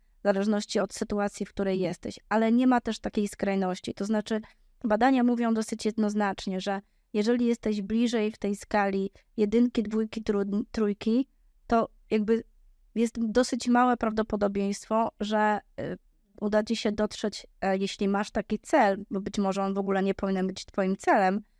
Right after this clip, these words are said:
żeby dojść do ósemki, dziewiątki, dziesiątki. Ale myślę, że ważne, żeby tutaj powiedzieć, że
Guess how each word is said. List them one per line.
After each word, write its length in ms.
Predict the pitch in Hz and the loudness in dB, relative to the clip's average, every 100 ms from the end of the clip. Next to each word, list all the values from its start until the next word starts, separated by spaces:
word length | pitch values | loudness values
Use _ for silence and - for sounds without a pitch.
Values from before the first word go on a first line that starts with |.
| _ _ | _ _
żeby 240 | 226 220 | -2 0
dojść 260 | 214 214 214 | 0 2 0
do 100 | 196 | -2
ósemki, 580 | 190 - 196 208 208 190 | -4 -2 -2 -2 -4 -2
dziewiątki, 520 | 190 175 170 - 185 | -2 -2 -4 -6 -6
dziesiątki. 600 | 175 - 131 - - - _ _ _ _ _ | -6 -6 -6 -8 -12 -16 _ _ _ _ _
Ale 380 | - 226 226 226 - - _ _ _ _ | 0 2 2 0 -4 -18 _ _ _ _
myślę, 400 | 220 254 - 262 | 2 2 2 0
że 160 | 233 208 | 0 2
ważne, 640 | 226 254 240 233 202 196 | 2 2 2 0 0 0
żeby 200 | 208 202 | -2 -4
tutaj 280 | - - 220 | -4 -2 -2
powiedzieć, 480 | 214 208 208 220 214 | -2 -2 0 0 -2
że 300 | 208 208 | 0 0